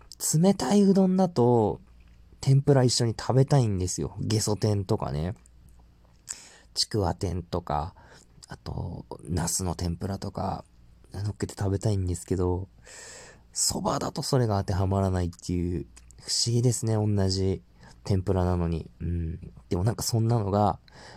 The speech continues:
あるんですよ。決してね、その、揚げ物、天ぷらとかフライとかが嫌いっていうわけじゃないんですよ。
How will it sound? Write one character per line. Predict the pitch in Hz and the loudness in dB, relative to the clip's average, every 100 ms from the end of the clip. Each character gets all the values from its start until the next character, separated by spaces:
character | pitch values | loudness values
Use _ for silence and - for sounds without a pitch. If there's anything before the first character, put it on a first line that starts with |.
| - - | -20 -2
あ | 113 | 2
る | 110 101 | 2 2
ん | 90 | 0
で | 87 85 | -2 -4
す | - | -4
よ。 | 90 82 73 - _ _ _ - - - _ - _ _ - | -4 -4 -6 -14 _ _ _ -20 -20 -20 _ -20 _ _ -20
決 | - 127 | 0 2
し | - | 2
て | 170 | 2
ね、 | 170 180 - - - - - - | 2 0 -6 -20 -20 -20 -20 -8
そ | - | -2
の、 | 104 98 98 - | 0 0 -2 0
揚 | 120 | 2
げ | 120 | 4
物、 | 139 147 165 - - - | 6 4 2 -4 -20 -2
天 | 127 127 | 2 2
ぷ | 127 135 | 4 4
ら | 135 | 4
と | 143 | 2
か | 101 | -2
フ | - 117 | 0 2
ラ | 113 | 2
イ | 113 | 2
と | 120 | 0
か | 110 92 87 - - - | 0 -2 -2 -6 -16 -6
が | 113 104 - - - _ _ - | 0 2 0 -8 -20 _ _ -6
嫌 | - 165 214 | 2 4 4
い | |
っ | |
て | 196 - | 2 2
い | 180 | 2
う | |
わ | |
け | 170 | 4
じ | 127 | 2
ゃ | |
な | 104 | 0
い | |
ん | 90 | -4
で | |
す | - | -6
よ。 | 92 | -8